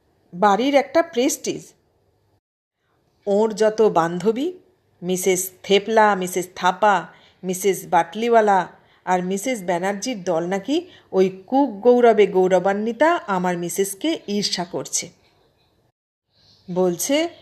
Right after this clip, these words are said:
"ভাঙিয়ে নেব।" আমার মিসেস নাকি কেবলমাত্র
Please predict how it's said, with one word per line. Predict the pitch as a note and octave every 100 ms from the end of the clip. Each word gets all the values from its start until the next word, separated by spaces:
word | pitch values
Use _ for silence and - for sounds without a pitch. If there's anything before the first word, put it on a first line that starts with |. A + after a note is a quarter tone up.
| _ _ -
"ভাঙিয়ে | F3+ G#3+ G#3+ G#3+ G#3 F3
নেব।" | D#3+ D#3 D3+ - _ _ _ _ _ _ _ _ _ _ _
আমার | G3+ G3+ G3+
মিসেস | F#3 F#3+ F#3 C4+ C#4
নাকি | D4 D4+ E4
কেবলমাত্র | D#4+ A3+ A#3 B3 C4 C4 D#4